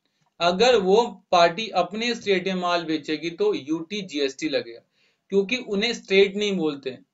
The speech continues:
उन्हें क्या बोलते हैं? Union Territory बोलते हैं। उनका कोई स्टेट का दर्जा नहीं मिला,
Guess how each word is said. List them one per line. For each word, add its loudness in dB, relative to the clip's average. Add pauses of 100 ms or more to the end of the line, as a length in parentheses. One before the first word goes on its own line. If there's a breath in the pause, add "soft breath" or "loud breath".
(400)
उन्हें -10
क्या 4
बोलते 0
हैं? -4 (460)
Union -2
Territory -2
बोलते -10
हैं। -20 (600)
उनका 2
कोई -2
स्टेट 0
का 0
दर्जा 4
नहीं -2
मिला, -2